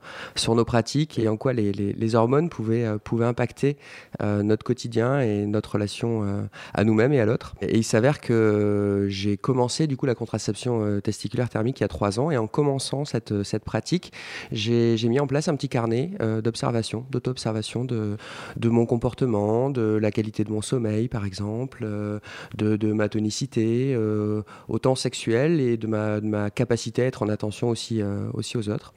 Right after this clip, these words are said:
Et donc, c'est là que je me suis, j'ai, je commençais à me rendre compte qu'au final, ben, dans certains moments, certains moments de la journée, j'étais plus disponible pour certaines choses et à d'autres pas. Et donc,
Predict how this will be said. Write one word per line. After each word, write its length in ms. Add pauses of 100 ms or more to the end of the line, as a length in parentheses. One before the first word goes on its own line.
Et 60
donc, 160
c'est 100
là 120
que 40
je 100
me 40
suis, 260
j'ai, 160
je 120
commençais 320
à 20
me 60
rendre 200
compte 200
qu'au 100
final, 340
ben, 200 (440)
dans 140
certains 320
moments, 800
certains 300
moments 140
de 60
la 80
journée, 300
j'étais 220
plus 200
disponible 480
pour 160
certaines 380
choses 340 (380)
et 120
à 60
d'autres 300
pas. 260 (420)
Et 120
donc, 300